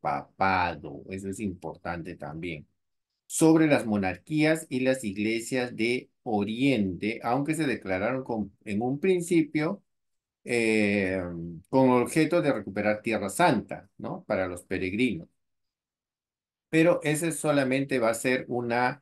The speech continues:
eh, un motivo para cumplir otros objetivos, en realidad. Bien.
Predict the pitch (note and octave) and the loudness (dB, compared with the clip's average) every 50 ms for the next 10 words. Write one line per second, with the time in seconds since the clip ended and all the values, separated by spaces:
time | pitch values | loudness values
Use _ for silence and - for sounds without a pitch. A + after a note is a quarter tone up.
0 | _ _ _ _ _ _ _ _ _ _ _ _ _ _ _ _ _ _ _ A#2 | _ _ _ _ _ _ _ _ _ _ _ _ _ _ _ _ _ _ _ -2
1 | G#2+ G2 F#2+ F#2+ F2+ F2 F2 F2 E2+ E2 E2+ F2 F2 - _ _ _ _ _ _ | 0 0 0 0 0 0 -2 -2 -4 -6 -8 -8 -12 -14 _ _ _ _ _ _
2 | _ _ _ _ _ _ _ _ _ _ _ _ _ _ _ _ _ _ _ _ | _ _ _ _ _ _ _ _ _ _ _ _ _ _ _ _ _ _ _ _
3 | _ _ _ _ _ _ _ _ _ _ _ _ _ _ _ _ _ _ - E3+ | _ _ _ _ _ _ _ _ _ _ _ _ _ _ _ _ _ _ 4 6
4 | F#3 F#3+ F3+ D#3 C3+ C3 - - A3 A3 G#3 F3 B2+ A2+ G#2+ G#2 - - A#2+ A#2+ | 6 8 8 6 6 4 2 2 6 8 8 10 8 8 4 2 4 6 8 8
5 | B2 A#2+ B2 A#2+ A#2+ A2 G2+ G2+ G2+ G2+ G2+ - _ _ B2 A2 G#2 G2+ F#2+ - | 8 8 8 8 8 6 6 4 4 2 0 -4 _ _ -4 -2 -2 -4 -4 -2
6 | A#2+ B2 B2+ C3 - F2 G#2 G#2+ A2 - - G#2 G#2+ A2 G#2 - - D#2+ - _ | 0 2 2 2 2 0 -2 -2 -2 -2 -4 -4 -4 -4 -6 -8 -12 -12 -10 _
7 | E2+ E2 - C3 - - - - - D2 C#2+ E2 F2 D#2+ D#2+ E2 D#2+ - - _ | -14 -8 -6 -6 -6 -6 -6 -12 -14 -16 -14 -12 -12 -10 -8 -8 -10 -10 -14 _
8 | _ _ _ _ _ _ _ _ _ _ _ _ _ _ _ _ _ _ _ _ | _ _ _ _ _ _ _ _ _ _ _ _ _ _ _ _ _ _ _ _
9 | _ _ _ _ _ _ _ - D#3 D3+ D3 | _ _ _ _ _ _ _ -18 -18 -16 -16